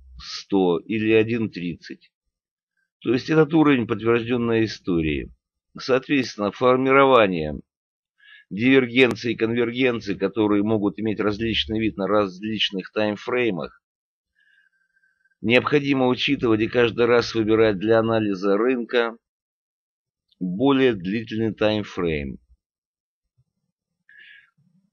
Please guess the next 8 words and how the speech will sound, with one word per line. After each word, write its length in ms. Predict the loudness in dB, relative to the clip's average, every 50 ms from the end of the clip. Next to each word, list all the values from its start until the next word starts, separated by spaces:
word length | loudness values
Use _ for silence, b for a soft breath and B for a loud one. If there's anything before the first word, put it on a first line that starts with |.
| _ _ _ _ _
В 120 | 0 2
этом 240 | 4 6 6 4 4
случае 500 | 0 0 2 2 4 4 4 0 0 0
трейдер 460 | -2 0 2 2 2 2 2 2 2
учитывает 800 | 2 0 0 -2 -2 -4 -2 -2 -2 0 2 2 0 0 -2 -4
и 120 | -4 -4
историзм 600 | -4 -4 -2 -2 -2 -2 -2 -6 -6 -6 -6 -6
цены. 520 | -6 -6 -6 -6 -4 -4 -4 -6 -8 -12